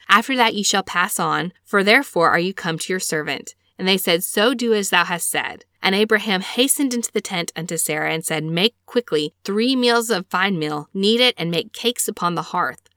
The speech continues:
And Abraham ran into the herd and fetched a calf tender and good, and gave it unto a young man, and he hastened to dress it. And he took butter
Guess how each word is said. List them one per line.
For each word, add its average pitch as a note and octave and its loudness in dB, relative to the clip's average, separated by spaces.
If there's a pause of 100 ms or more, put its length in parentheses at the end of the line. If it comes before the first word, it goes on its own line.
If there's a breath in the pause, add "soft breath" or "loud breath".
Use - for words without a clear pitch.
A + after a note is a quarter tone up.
(420 loud breath)
And F#3+ 2
Abraham A3 4
ran G#3 0
into D4+ -4
the C4+ -4
herd D#3+ -2
and E3 -6
fetched - -2
a E3+ -4
calf - -2
tender B3 -4
and A#3+ -2
good, D3+ -4 (100)
and F#3+ -2
gave G#3 4
it A3+ 0
unto A3+ 0
a G#3+ 4
young F3+ -2
man, D3+ -4
and C#3+ -4
he E3 -4
hastened E3 -4
to D#3 -4
dress E3 -4
it. - -12 (160)
And G3 0
he G3+ 4
took G#3+ -2 (100)
butter A#3+ 4